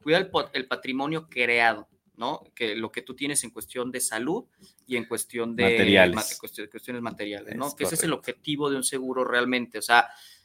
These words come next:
Speaker 1: las personas que todavía tiene-, tienen la mentalidad de que los seguros no sirven, los seguros no, no pagan, es que realmente no los han asesorado de la manera correcta para saber que efectivamente un seguro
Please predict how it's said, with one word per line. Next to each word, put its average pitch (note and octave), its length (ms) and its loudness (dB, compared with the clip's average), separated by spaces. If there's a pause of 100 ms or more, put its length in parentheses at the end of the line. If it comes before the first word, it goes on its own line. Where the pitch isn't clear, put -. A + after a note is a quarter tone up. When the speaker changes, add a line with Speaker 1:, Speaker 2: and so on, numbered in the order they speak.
(140)
Speaker 1:
las C#3+ 280 8
personas G#3 440 4
que - 120 0
todavía F3 320 4
tiene-, D3+ 260 2
tienen D#3+ 220 -2
la C#3+ 80 4
mentalidad A#2+ 540 0
de B2 120 0
que A#2 120 -2
los A2 200 0
seguros B2+ 420 -4
no B2+ 100 -4
sirven, B2 300 -4
los G#2+ 120 -8
seguros A#2 280 -8
no, C3 100 -6 (260)
no A#2+ 160 -8
pagan, E3+ 360 2 (640)
es D3+ 260 6
que E3+ 460 6
realmente D3+ 1400 6
no C3+ 420 0
los D3+ 240 2
han C#3+ 120 2
asesorado B2 420 -4
de C3+ 60 -2
la A#2 80 -4
manera A#2 300 -6
correcta - 640 -6 (760)
para B2+ 460 12
saber C3+ 640 4 (400)
que C3 120 -2
efectivamente F3 640 -6
un F3+ 80 -6
seguro C#3+ 640 -4